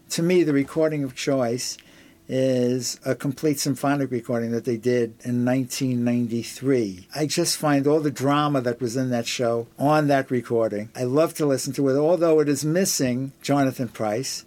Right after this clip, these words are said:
It's missing Lea Salonga, but to me, it's made up with that wonderful, sumptuous orchestral music that, uh, surrounds that show.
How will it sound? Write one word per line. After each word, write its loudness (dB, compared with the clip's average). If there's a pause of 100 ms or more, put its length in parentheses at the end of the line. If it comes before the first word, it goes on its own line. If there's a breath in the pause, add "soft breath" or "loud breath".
It's 0
missing 2
Lea 4
Salonga, 0 (120)
but 0
to 0
me, 2 (420 loud breath)
it's -2
made 4
up 0 (120)
with -2
that 0 (480)
wonderful, 2 (560 soft breath)
sumptuous 0 (280 loud breath)
orchestral 0
music 0 (380 loud breath)
that, -2 (180)
uh, 2
surrounds 0
that -4
show. -8